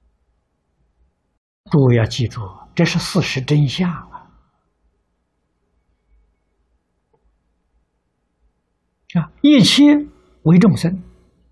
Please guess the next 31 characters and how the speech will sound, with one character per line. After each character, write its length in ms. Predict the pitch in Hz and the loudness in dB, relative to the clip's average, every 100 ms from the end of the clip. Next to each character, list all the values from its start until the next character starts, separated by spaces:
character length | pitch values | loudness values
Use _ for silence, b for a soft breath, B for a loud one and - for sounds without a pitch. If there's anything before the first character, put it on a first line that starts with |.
| _ _ _ _ _ - | _ _ _ _ _ 2
连 340 | 156 175 202 | 4 6 6
我 200 | 151 147 | 4 4
们 120 | 185 | 4
的 120 | 185 180 | 4 0
生 360 | - 294 339 | 2 4 4
活 380 | 151 135 156 - - _ _ | 4 2 0 -2 -8 _ _
都 100 | 190 | 0
为 120 | 143 135 | 2 2
众 140 | 120 | -2
生。 160 | - - _ _ _ _ _ _ _ _ _ _ _ _ - | -6 -14 _ _ _ _ _ _ _ _ _ _ _ _ -2
我 140 | 151 | 2
们 140 | 175 | 4
今 180 | 175 202 | 6 4
天 300 | 196 175 165 | 4 2 0
为 140 | - 180 | 2 2
什 120 | 143 | 2
么 80 | 160 | 0
要 80 | 151 | -2
吃 140 | 147 | -6
饭？ 260 | 165 196 - _ _ _ _ _ _ _ _ _ _ - | -8 -8 -12 _ _ _ _ _ _ _ _ _ _ -4
吃 160 | 294 | 0
饭 240 | 240 247 175 | 2 4 2
不 120 | 202 | 0
是 120 | - | 0
为 80 | 226 | -2
自 200 | - 147 | -2 -6
己， 340 | - - _ _ _ _ _ _ _ _ _ _ _ _ _ - | -8 -18 _ _ _ _ _ _ _ _ _ _ _ _ _ -6
是 200 | - 294 | 0 4
为 180 | 269 | 6
众 160 | 208 208 | 6 4
生。 380 | 196 240 240 | 6 4 2